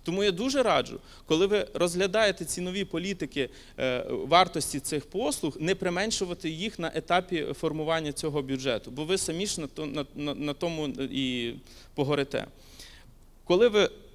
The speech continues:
чітко сформулюєте перелік людей, які, бачите, як він зараз перевертається, цей, м, цей слайд з цим. Ми вже починаємо з нижнього, хто це буде робити, бо це найбільша цінність. Вашу ідею має хтось реалізувати.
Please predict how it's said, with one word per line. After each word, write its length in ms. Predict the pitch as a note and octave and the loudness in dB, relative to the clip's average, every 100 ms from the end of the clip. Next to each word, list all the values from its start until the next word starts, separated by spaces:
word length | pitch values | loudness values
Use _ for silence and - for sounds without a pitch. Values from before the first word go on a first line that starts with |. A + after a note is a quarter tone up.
| - | -6
чітко 540 | - G#3 A3 - C#3 - | 0 2 2 0 -2 -2
сформулюєте 640 | - D#3+ E3 F#3 D#3+ C3+ | -4 -2 0 2 2 0
перелік 540 | - F3 F#3 G3+ F#3 F3 | 0 2 6 4 4 0
людей, 360 | D#3 F3 D#3+ | 4 4 4
які, 240 | C#3+ C#3 E3 | 2 -2 2
бачите, 260 | A3+ - | 2 2
як 100 | F3+ | -2
він 180 | D3 D3+ | -2 0
зараз 260 | D3+ D3+ - | 2 0 0
перевертається, 720 | D#3 D3 C#3+ D#3 C3 B2+ B2+ | -4 -2 -2 0 -2 -4 -10
цей, 320 | - C3 A#2+ - - | -8 -6 -8 -12 -14
м, 360 | C3 C3+ C3 A#2+ - - - - - - - - - - - - | -10 -8 -8 -10 -12 -16 -20 -20 -20 -20 -20 -20 -20 -20 -20 -20
цей 220 | - D#3+ | -6 -4
слайд 280 | C#3 D3 C#3 | -4 -2 -4
з 40 | - | -4
цим. 260 | - A2+ - - | -10 -10 -12 -8
Ми 100 | C3 | -6
вже 120 | D3+ | -6
починаємо 640 | - C#3+ D#3 D#3+ D3+ C#3 | -6 -6 -2 0 2 0
з 100 | B2+ | 0
нижнього, 380 | D3 C#3 B2 G#2+ | 0 0 0 -8
хто 140 | - | -6
це 140 | C#3 C#3+ | -6 -6
буде 180 | C3 C3 | -4 -4
робити, 360 | B2+ A2 - | -2 -4 -6
бо 100 | A#2+ | -8
це 140 | C3+ F3+ | -6 -2
найбільша 640 | F3 C#3+ C#3+ D3 F3+ E3 | -2 -4 -8 -4 -2 -2
цінність. 600 | - D3 G#2+ G2 - - - - - - - - - - - - | -2 -2 -2 -4 -12 -18 -20 -20 -20 -20 -20 -20 -20 -20 -20 -12
Вашу 300 | C#3 D3+ - | 2 2 2
ідею 260 | C3+ D3 D3+ | -2 0 0
має 160 | C3+ C3+ | -2 -4
хтось 240 | - - | -6 -8
реалізувати. 440 | A2+ G#2+ A2 G2+ | -6 -6 -6 -10